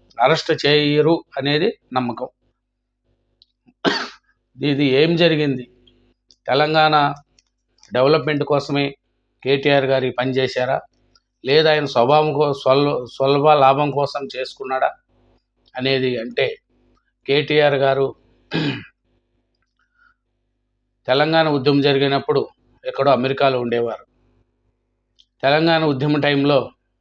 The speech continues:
ఉద్యమంకు ముందు కేటీఆర్ గారికి ఆస్తులు తక్కువ.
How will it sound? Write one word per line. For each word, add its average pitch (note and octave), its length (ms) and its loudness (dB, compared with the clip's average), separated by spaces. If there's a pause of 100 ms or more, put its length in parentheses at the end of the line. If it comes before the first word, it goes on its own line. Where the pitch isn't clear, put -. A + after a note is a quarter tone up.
(960)
ఉద్యమంకు D3+ 440 0
ముందు D#3+ 480 0 (680)
కేటీఆర్ C#3 440 2
గారికి B2+ 340 0
ఆస్తులు A#2+ 460 2
తక్కువ. A2+ 260 -4